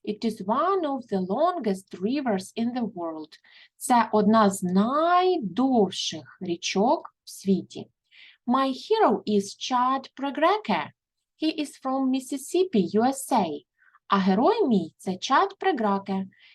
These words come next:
Й-, він з Міссісіпі, С Ш А. He helps clean rivers. Він допомагає очищувати річки. He helped clean the Mississippi River and made it a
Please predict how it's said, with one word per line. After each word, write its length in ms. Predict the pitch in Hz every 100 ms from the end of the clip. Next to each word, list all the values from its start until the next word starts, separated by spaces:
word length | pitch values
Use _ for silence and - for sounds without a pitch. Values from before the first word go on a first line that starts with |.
| _
Й-, 180 | 185 196 196
він 340 | 202 349 349
з 280 | 196 254 220
Міссісіпі, 800 | 208 226 190 185 - 202 - 415
С 220 | 415 285
Ш 180 | - -
А. 260 | 165 147 - _ _ _ _ _ - -
He 360 | 277 202 - 220
helps 500 | 269 453 - - -
clean 420 | 196 214 294 226
rivers. 600 | 185 185 175 175 - - _ 208
Він 200 | 247 214
допомагає 760 | 190 175 165 160 185 262 415 453 _
очищувати 800 | 190 190 226 262 - 349 349 330
річки. 560 | 208 190 - - 180 185 _ _ - - _ -
He 260 | 330 339 -
helped 420 | 302 226 202 -
clean 380 | - 233 214 185
the 80 | 196
Mississippi 800 | 190 185 - - - 277 - 403 320
River 380 | 294 277 277 269 _ -
and 260 | 196 180
made 340 | 208 233 233 196
it 160 | 190
a 60 | -